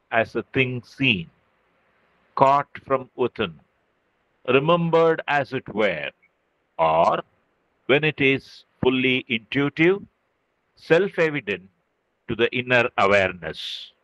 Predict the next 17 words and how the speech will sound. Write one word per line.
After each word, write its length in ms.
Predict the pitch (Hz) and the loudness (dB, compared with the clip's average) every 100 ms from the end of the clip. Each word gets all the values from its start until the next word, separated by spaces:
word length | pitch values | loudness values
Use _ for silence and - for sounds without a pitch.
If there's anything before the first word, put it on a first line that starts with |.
| _ _ _ _ _ _ _ _ _ - | _ _ _ _ _ _ _ _ _ 2
or 400 | 95 80 - 165 _ _ _ _ _ _ | 2 2 -2 -6 _ _ _ _ _ _
it 140 | - 180 | -2 0
is 160 | 170 - | -4 -2
taken 480 | 160 180 180 180 170 | 0 2 0 -2 -2
in 300 | 175 170 95 - _ _ - | 0 0 -2 -18 _ _ -4
from 180 | 127 123 | -2 0
the 140 | 123 - | -2 0
object 520 | 117 123 - - 165 _ _ _ _ _ _ _ | 2 2 -2 -6 -6 _ _ _ _ _ _ _
contacted, 960 | 98 110 107 117 92 - - 110 87 147 _ _ _ _ _ _ _ _ 160 | 0 0 0 0 0 -2 -2 0 0 -4 _ _ _ _ _ _ _ _ 0
but 180 | 180 _ | 0 _
with 220 | 151 165 | -4 -2
an 120 | 160 156 | -2 -4
immediate 600 | 156 165 208 214 202 196 - | -6 -2 0 2 0 0 -4
response 720 | 139 - - 123 101 104 107 - _ _ _ - | -6 -6 -4 -2 -2 -4 -12 -20 _ _ _ -2
as 200 | 147 151 | 0 0
to 120 | 165 | -4
something 500 | 143 139 139 - 151 | -6 -4 -6 -6 -8